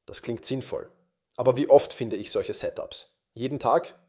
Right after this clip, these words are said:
„Das hängt von deinem Trading-Stil ab“, sagt Profitus. „Als Swing-Trader wirst du vielleicht nur ein oder zwei Setups pro Woche finden. Aber das ist gut so. Äh, Qualität geht immer vor Quantität.“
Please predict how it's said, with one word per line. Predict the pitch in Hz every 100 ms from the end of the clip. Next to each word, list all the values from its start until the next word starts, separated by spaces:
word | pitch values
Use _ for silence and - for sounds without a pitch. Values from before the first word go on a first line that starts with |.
| _ _ _ _ _ _ -
„Das | 110 -
hängt | 165 -
von | 156
deinem | 151 151
Trading-Stil | - 143 165 139 - 104
ab“, | 98 - _ _
sagt | - 101 - -
Profitus. | 92 - - - - - - -
„Als | 131 131 -
Swing-Trader | 208 262 - 139 151 175 175 -
wirst | 139 143
du | 170
vielleicht | 151 135 135
nur | 139 135
ein | 123 160
oder | 147 131
zwei | - 127
Setups | 143 143 135 120 -
pro | - 123
Woche | 117 - 120
finden. | - 104 - _ _ - -
Aber | 127 143
das | 143
ist | 139
gut | - 123
so. | - - _
Äh, | 120 123
Qualität | - 143 147 165 180 -
geht | 160 156 -
immer | 180 190 180
vor | 175 160 156
Quantität.“ | 135 131 131 120 110 -